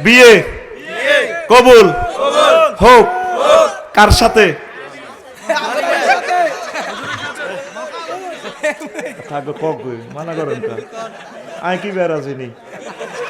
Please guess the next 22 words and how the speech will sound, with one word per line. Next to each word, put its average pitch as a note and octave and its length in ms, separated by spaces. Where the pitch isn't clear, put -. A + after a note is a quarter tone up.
বলা G3 280
যায় G#3 140
না G3 140
কোন G3+ 280
হলানে G3 320
দোয়া F#3 240
কবুল F#3 320
হইছে F#3 280
কইবে E3 280
না। D3 180
আশা G#3+ 260
করবি F#3+ 380
কবুলের A#3+ 340
মালিক A#3 260
কে? A3 280
আল্লাহ। - 880
হ E3+ 60
মানে F3 220
আশা C#3+ 300
কর, B2 300
আশা C3 280
কর। B2 200